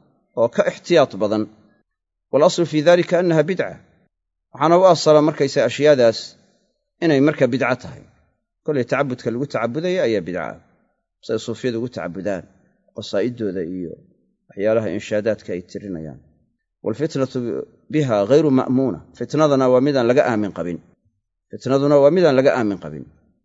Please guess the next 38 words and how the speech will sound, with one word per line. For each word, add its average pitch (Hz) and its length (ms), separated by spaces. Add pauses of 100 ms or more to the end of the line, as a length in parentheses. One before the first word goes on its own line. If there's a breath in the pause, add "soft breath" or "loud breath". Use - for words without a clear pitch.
(360)
Hadda 120 160
waxaa 135 200
dhici 175 180
karta 143 260 (100)
idraaq 175 360
qofku 170 260
inuu 156 180
ku 196 60
dhaco 85 220 (680)
oo 113 60
ghuluwi 160 320
la 165 100
yimaado. 101 420 (640)
Ya. 104 160 (840)
إياكم 131 420
والغلو 131 420
فإنما 120 520
أهلك 117 280
من 104 140
كان 123 260
قبلكم 123 540
الغلو 127 320
في - 160
الدين. 98 300 (960)
قل 107 100
يا 123 140
أهل 135 120
الكتاب 117 560 (600)
لا 127 200
تغلوا 143 300
في 147 180
دينكم. 143 420 (680)
Yacni, 123 160
diintiinna 165 400
ghuluwi 170 280
ha 135 80
kula 160 220
imanina. 104 380